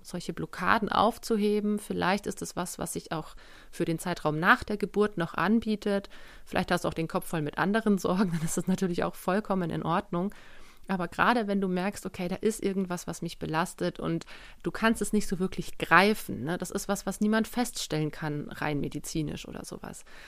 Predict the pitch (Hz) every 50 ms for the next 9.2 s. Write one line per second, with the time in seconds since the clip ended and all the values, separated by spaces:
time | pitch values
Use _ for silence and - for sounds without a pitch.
0 | - - - - 170 175 175 - - 196 - - 226 240 247 - - 220 214 196
1 | 190 - - 165 170 180 - - - 175 180 175 165 - 170 156 160 180 240 247
2 | - - - - 233 220 214 220 214 - - 226 220 220 220 220 - - - 196
3 | 233 240 - - 214 - - - - 226 262 285 277 - - 214 190 185 185 190
4 | 202 - 190 - - - 190 175 175 156 147 - 160 170 220 247 240 - - 202
5 | 196 196 196 202 202 202 208 214 - 175 156 - 180 196 214 220 208 196 190 190
6 | 175 170 - 175 170 - 170 202 214 - - - - - 180 180 - 185 165 165
7 | 165 165 170 - 170 160 - 160 156 156 160 - - - 151 156 165 170 180 -
8 | - 156 - - 156 160 170 180 185 - - - 202 202 208 196 - 180 175 170
9 | 175 170 165 165